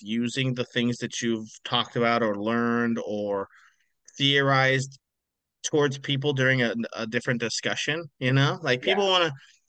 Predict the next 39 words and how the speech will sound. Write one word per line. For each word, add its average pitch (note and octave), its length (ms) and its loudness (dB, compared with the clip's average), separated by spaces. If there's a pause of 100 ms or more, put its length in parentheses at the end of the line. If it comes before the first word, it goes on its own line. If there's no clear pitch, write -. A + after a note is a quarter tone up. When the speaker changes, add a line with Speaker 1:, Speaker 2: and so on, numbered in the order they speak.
Speaker 2:
Yep. E3+ 100 -6
Speaker 1:
talk D3+ 240 0
about, C#3 400 -2
like, B2+ 220 -2
people F3+ 240 -6
come D#3+ 200 0
at D#3 200 2
me, C#3 420 -2
like, B2+ 160 -2
sp-, - 240 -6
at B2+ 160 -2
work, C3+ 300 0
Mike, B2 260 0
he - 180 -10
comes B2+ 280 0
at B2 160 2
me B2 140 0
with, A#2+ 180 -2
like, A#2 180 0 (460)
"Oh, C#3+ 200 -4
man, E3+ 220 0
what F3+ 80 -2
do G3+ 60 -4
you G#3+ 80 -2
think A#3+ 180 0
about, G3 380 -2
like, E3+ 220 -2 (340)
uh, D3+ 340 -2
some D3+ 320 -2
people D3+ 300 0
theorize C#3+ 600 2
that B2+ 220 -2
people, C3+ 560 -4 (380)
we, C#3+ 140 0
we B2+ 400 -2
come C#3+ 200 -2
from C3+ 200 0
Mars, A#2 600 0
like, G2+ 140 -8